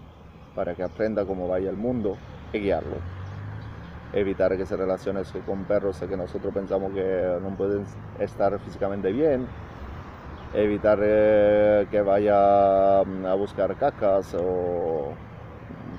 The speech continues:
pipi, y para tener un perro equilibrado. Y más razas como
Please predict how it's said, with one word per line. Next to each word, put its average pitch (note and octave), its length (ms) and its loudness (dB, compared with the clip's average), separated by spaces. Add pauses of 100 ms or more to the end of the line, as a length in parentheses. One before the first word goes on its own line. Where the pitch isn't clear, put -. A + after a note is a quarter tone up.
pipi, G#2 420 0 (800)
y G2 760 0 (1000)
para G2+ 200 2
tener G#2 240 0
un A2 100 -2
perro G#2 420 2
equilibrado. G2 580 -2 (1120)
Y G#2 100 -2
más B2+ 280 2 (120)
razas A#2 580 0
como F#2 600 0